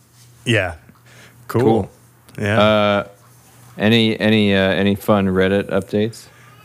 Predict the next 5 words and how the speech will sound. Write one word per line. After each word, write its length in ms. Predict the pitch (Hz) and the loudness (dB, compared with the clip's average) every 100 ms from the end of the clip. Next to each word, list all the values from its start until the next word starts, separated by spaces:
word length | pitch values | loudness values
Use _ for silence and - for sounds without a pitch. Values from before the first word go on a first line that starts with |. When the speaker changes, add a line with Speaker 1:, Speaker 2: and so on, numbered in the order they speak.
| - | -2
Speaker 1:
Uh, 680 | 143 143 135 127 123 123 113 - | 0 0 -2 -2 -2 -4 -8 -6
well, 220 | 160 151 | 0 2
I 180 | 160 156 | 2 -2
was, 280 | 156 143 - - - _ - | -4 -10 -14 -18 -20 _ -4
yeah. 360 | 123 98 82 | -2 -2 -6